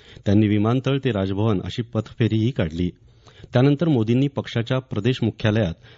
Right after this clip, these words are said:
भाजप खासदार आणि आमदारांशी संवाद साधला. ओडिशामध्ये प्रशासनाचा लोककेंद्रित दृष्टिकोन राखतानाच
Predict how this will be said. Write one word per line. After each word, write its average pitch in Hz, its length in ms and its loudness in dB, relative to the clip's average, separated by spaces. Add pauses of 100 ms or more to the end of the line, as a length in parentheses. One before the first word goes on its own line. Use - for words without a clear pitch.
(100)
भाजप 101 420 0
खासदार 123 420 0 (120)
आणि 107 220 0
आमदारांशी 101 520 0
संवाद 92 340 -2
साधला. 92 400 -2 (880)
ओडिशामध्ये 156 580 2
प्रशासनाचा 117 680 -2
लोककेंद्रित 120 580 0
दृष्टिकोन 113 520 -2
राखतानाच 110 600 0